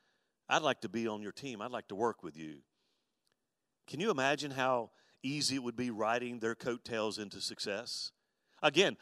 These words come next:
hindsight is twenty twenty. We look back now and we know what their li-, what they've done in, in their life and the success that they've had. Again, not big, big fans, but you understand <laughs> what I'm saying. Um, that's really kind of what James and John were lo-,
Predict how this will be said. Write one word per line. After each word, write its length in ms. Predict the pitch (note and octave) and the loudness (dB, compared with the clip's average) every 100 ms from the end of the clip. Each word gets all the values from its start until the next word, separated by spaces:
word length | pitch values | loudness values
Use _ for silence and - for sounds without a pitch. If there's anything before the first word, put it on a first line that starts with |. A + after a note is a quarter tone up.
| - | -2
hindsight 540 | E3 A3+ G#3+ C#3+ A#2+ | 6 6 8 6 6
is 80 | A#2 | 4
twenty 240 | - D3 C3 | 2 2 2
twenty. 260 | E3+ G3+ | 2 2
We 120 | C3+ | 4
look 180 | F#3 C#3+ | 4 4
back 180 | C3 C3 | 4 4
now 300 | A#2+ G3+ E3 | 2 2 2
and 180 | A2+ A#2 | 2 0
we 100 | C#3+ | 0
know 400 | C3 E3 G#3 B2 - - _ - | 6 6 6 0 -12 -20 _ -20
what 400 | - C3 C#3+ A#2+ | -8 2 2 4
their 200 | B2+ B2 | 4 6
li-, 280 | C3 D3+ B2 | 6 4 2
what 160 | B2+ C#3 | 0 2
they've 180 | B2 | 0
done 280 | A2 A#2+ D#3 | 2 2 2
in, 200 | C#3 A#2 A#2+ | -2 -6 -8
in 100 | A#2+ | -4
their 140 | A2+ | -2
life 260 | G#2 C#3 E3 | 2 2 2
and 100 | B2+ | -4
the 60 | |
success 440 | G#2 A#2+ - C3+ - | -2 -2 0 0 0
that 120 | G2+ | -4
they've 160 | A2 A2 | -6 -2
had. 300 | E3+ C3+ - - - - | 0 0 -2 -10 -16 0
Again, 200 | C3 B2 | 2 4
not 220 | B2 A#2+ _ A#2 | 2 2 _ -2
big, 300 | B2 B2 A2 | 2 2 2
big 160 | A2+ - | -4 0
fans, 460 | G3 F#3 A#2+ B2+ | 2 4 2 -2
but 220 | A#2 B2 | -6 -6
you 80 | C#3+ | -4
understand 320 | D3+ A#2+ C#3+ | -4 -4 -8
<laughs> 40 | - | -8
what 120 | B2 | -10
I'm 60 | A2 | -8
saying. 400 | - G3 - F2+ _ - _ _ B2+ | -6 -6 -8 -12 _ -20 _ _ 6
Um, 320 | B2+ A#2+ G2 _ _ _ _ | 6 6 2 _ _ _ _
that's 280 | B2 G#3+ - | 6 8 8
really 260 | F#3 A3+ F#3 | 4 4 4
kind 200 | E3+ F#3 | 2 2
of 80 | D#3 | 2
what 120 | C3 | 2
James 300 | C#3 C#3 A#2+ | 0 -2 -4
and 80 | A2 | 0
John 280 | C3+ C3+ | 0 0
were 100 | G#2 | -4
lo-, 140 | G2 | -4